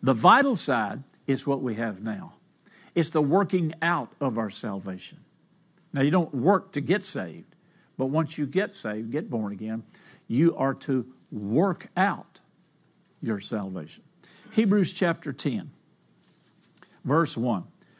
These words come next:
"For the law, having a shadow of good things to come, and not the very image of the things, can never, with those sacrifices which they offered year by year continually,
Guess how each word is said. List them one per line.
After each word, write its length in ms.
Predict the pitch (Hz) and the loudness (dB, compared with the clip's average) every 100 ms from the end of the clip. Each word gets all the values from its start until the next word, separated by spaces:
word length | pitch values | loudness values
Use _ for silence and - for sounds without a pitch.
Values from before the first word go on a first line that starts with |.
| _ | _
"For 180 | 151 151 | 0 4
the 100 | 165 | 6
law, 380 | 196 254 196 | 6 6 6
having 280 | 175 190 175 | 6 4 2
a 60 | 143 | -2
shadow 440 | - 175 185 180 | 0 4 4 4
of 160 | 143 113 | 2 4
good 200 | 180 139 | 4 4
things 300 | 160 143 - | 0 -2 -4
to 100 | 123 | -8
come, 440 | - 117 120 147 - _ - | -4 -2 -2 -6 -12 _ -4
and 160 | 127 | 0
not 180 | 147 147 | 0 0
the 80 | 135 | 0
very 280 | 131 135 123 | 2 2 2
image 420 | 165 220 208 131 | 0 2 0 0
of 120 | 92 | -4
the 80 | 104 | -6
things, 440 | - 107 113 - - _ _ | -4 -4 -4 -8 -16 _ _
can 300 | - 160 160 | -2 2 4
never, 340 | 214 269 277 | 6 4 4
with 180 | 247 214 | 2 2
those 220 | 202 202 | 2 0
sacrifices 840 | - 190 175 156 - 151 147 147 127 | -2 -2 -2 -4 -4 -4 -4 -6 -4
which 240 | 147 139 | -6 -4
they 160 | 135 135 | -6 -4
offered 400 | 147 143 139 120 | -4 -4 -4 -2
year 220 | 117 143 | -2 -2
by 200 | 120 123 | -2 -4
year 300 | 123 120 107 | -4 -2 -4
continually, 800 | - 117 110 226 208 123 107 110 | -6 -10 -2 0 0 0 -2 -4